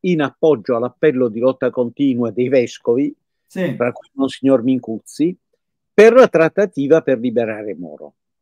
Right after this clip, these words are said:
Speaker 1: A firmare ci rimanemmo in undici e non firmò nessuno dell'Istituto di Diritto Penale.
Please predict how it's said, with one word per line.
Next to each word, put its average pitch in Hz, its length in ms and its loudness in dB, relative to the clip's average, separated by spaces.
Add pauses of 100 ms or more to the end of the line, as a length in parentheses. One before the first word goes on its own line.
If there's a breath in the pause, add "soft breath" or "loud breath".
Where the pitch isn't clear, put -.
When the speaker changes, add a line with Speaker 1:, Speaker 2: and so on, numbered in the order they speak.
(640)
Speaker 1:
A 175 140 0
firmare 151 720 -4
ci - 180 -8
rimanemmo 160 560 -4
in 131 140 -2
undici 170 760 -8 (100)
e 160 160 0
non 180 380 -4
firmò 165 460 -4
nessuno 185 800 -4
dell'Istituto 147 880 -6
di 120 180 -10
Diritto 127 460 -4
Penale. 90 600 -10